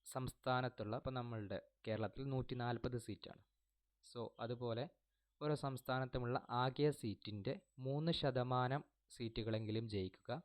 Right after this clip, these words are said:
അല്ലെങ്കിൽ മൂന്ന് സീറ്റ്. ഇതിലേതാണോ കൂടുതൽ, അത് വിജയി-, അത്രയും seat-ുകളിൽ വിജയിച്ച പാർട്ടികൾക്ക് സംസ്ഥാന പാർട്ടി പദവി ലഭിക്കും.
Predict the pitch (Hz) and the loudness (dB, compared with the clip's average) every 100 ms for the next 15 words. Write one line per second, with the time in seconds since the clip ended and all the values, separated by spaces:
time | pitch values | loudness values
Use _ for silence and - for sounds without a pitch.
0 | - 120 123 131 175 165 131 120 110 107 | -2 0 0 0 -2 0 0 0 -2 -6
1 | 92 - 185 _ _ _ _ _ - 147 | -8 -8 -8 _ _ _ _ _ -4 4
2 | 165 151 156 165 165 165 139 107 104 - | 6 8 6 6 6 4 4 6 4 0
3 | - - - _ _ _ _ _ _ - | -6 -10 -14 _ _ _ _ _ _ -2
4 | 117 123 - - _ _ _ - 120 101 | 0 2 0 -2 _ _ _ -12 -8 -2
5 | 107 - 110 - 123 131 110 110 107 113 | -2 -2 -6 -4 -4 -4 -4 -4 -2 -2
6 | 101 98 101 - 110 95 - 90 95 - | -2 -4 -6 -6 -4 -4 -6 -10 -10 -10
7 | - _ _ _ _ - 143 - 131 127 | -14 _ _ _ _ -6 -6 -2 -2 0
8 | 127 120 - 104 104 101 95 92 - | 0 -2 -4 -6 -4 -4 -4 -6 -12